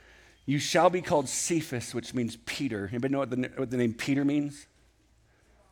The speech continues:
Huh? Yeah, rock. He said, "You're, you are <laughs> Simon, but you'll be Peter.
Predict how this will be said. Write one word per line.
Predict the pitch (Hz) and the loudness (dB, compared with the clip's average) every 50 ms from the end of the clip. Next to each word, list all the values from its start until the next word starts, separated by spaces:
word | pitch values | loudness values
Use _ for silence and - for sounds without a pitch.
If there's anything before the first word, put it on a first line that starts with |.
| _ _ _ _ _ | _ _ _ _ _
Huh? | _ - 147 170 - - - - _ _ _ _ _ _ _ _ _ _ _ _ _ _ _ _ _ _ _ - - | _ 4 4 4 4 -2 -14 -20 _ _ _ _ _ _ _ _ _ _ _ _ _ _ _ _ _ _ _ -16 -4
Yeah, | - 120 117 | 2 2 4
rock. | 104 135 156 - - - - - - - _ - _ _ _ _ - - - - - - - - - _ _ _ _ _ _ _ _ _ | 6 6 6 6 4 0 -6 -12 -12 -16 _ -20 _ _ _ _ -20 -20 -20 -20 -20 -20 -20 -20 -20 _ _ _ _ _ _ _ _ _
He | _ 156 | _ 6
said, | - 180 156 165 | 8 8 10 12
"You're, | 226 262 247 | 10 10 10
you | - 180 190 254 285 | 8 8 8 12 12
are | 311 320 285 | 12 12 12
<laughs> | |
Simon, | 311 - - - - - - 320 311 240 - 240 180 - 202 - - - - - - - - - _ | 12 8 4 4 8 10 10 10 10 10 8 6 4 2 0 -8 -12 -14 -14 -14 -16 -18 -20 -20 _
but | - 226 240 233 | 8 8 8 10
you'll | 220 285 320 339 | 12 12 12 12
be | 285 320 339 339 | 12 12 10 10
Peter. | - - - 294 320 302 254 240 214 190 | 10 10 10 10 12 12 12 10 10 6